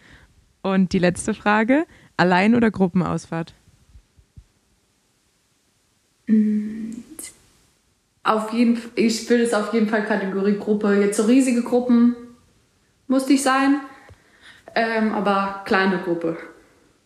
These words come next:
Speaker 1: Kleine Gruppe, okay. Guck, es ging doch viel schneller, als ich dachte und bis auf zwei schmerzliche Antworten, äh,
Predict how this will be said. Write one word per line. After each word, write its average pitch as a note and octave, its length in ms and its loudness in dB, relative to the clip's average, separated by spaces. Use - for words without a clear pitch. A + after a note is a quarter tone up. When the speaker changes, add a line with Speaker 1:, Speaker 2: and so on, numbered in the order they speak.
Speaker 1:
Kleine D#3+ 280 0
Gruppe, - 420 -2
okay. E3 320 -6
Guck, - 280 -2
es - 120 -12
ging A#3 180 6
doch G#3+ 120 2
viel A3+ 200 -2
schneller, A3 440 0
als G#3 180 0
ich G#3 120 2
dachte F#3+ 420 0
und G#3 160 2
bis A3 180 0
auf G#3 240 0
zwei G3 260 0
schmerzliche G#3+ 680 0
Antworten, A#3 600 2
äh, G3+ 260 2